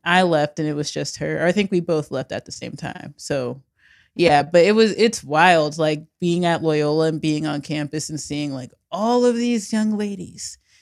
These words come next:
and they all do different things. And I'm like, "This is so beautiful." <laughs> And they're all so dope. So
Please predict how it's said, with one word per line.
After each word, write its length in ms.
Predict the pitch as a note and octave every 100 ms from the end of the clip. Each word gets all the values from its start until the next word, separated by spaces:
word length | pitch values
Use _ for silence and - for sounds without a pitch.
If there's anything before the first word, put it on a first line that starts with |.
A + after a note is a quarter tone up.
| _ -
and 160 | F#3 F#3+
they 120 | F3
all 340 | F#3 G#3+ A3
do 200 | G3+ A3
different 400 | G#3+ A3 G#3 F#3+
things. 540 | F#3+ F#3+ - - - - _ _ -
And 120 | F3+
I'm 140 | F#3 F#3+
like, 140 | F3
"This 180 | F#3 F3+
is 100 | F#3+
so 300 | - F#3 F3+
beautiful." 540 | D#3+ F3 D3 - - - - -
<laughs> 120 | D4+ D4 D#4+ D#4+ - B3 - _ - _
And 100 | F#3
they're 140 | F3 -
all 180 | G3 G3+
so 260 | - G3
dope. 440 | E3 D3 F#3 D#3 _ _ _ _ _
So 560 | - E3+ D#3 D3+ D3+